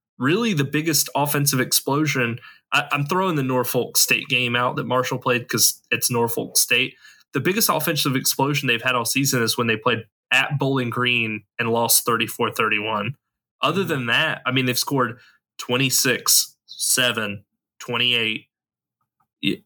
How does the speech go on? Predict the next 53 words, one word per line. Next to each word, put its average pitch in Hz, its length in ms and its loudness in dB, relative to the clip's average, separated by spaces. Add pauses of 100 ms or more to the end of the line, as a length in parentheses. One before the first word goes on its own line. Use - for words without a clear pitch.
(100)
you - 260 -2
know, 117 180 0
I, 127 280 -2
I'm 131 140 -2
like, 131 320 0 (200)
and 127 160 -4
thirty-one. 117 580 -2 (160)
So 131 180 -2
that 139 260 0
seems 156 320 2
like 131 160 0
an 117 60 0
outlier 110 640 0
at 110 120 -4
this 110 160 2
point. 107 360 -2 (120)
Everything 131 360 0
else - 260 2
seems 117 320 2
to, 110 300 0 (200)
to, 110 440 2
to 123 100 2
signal 117 400 2
to 120 140 -4
me 110 140 2
that 98 120 -6
they're 110 160 0
not 104 160 0
gonna 107 140 -2
score 107 260 2
a 101 100 2
lot. 110 240 2 (140)
But 120 240 0 (420)
I 127 80 4
think 165 160 -2
Marshall 165 400 0
wins, 147 560 0
but 131 80 0
I 117 60 2
think 131 220 -4
Louisiana 120 520 2
covers 113 380 0
the - 120 -10
ten 113 180 0
and 107 100 -2
a 107 40 -6
half. 110 220 0
I 107 60 2
don't 117 260 -4
see - 160 2
a 107 80 -2
way 110 200 -2
that, - 680 -2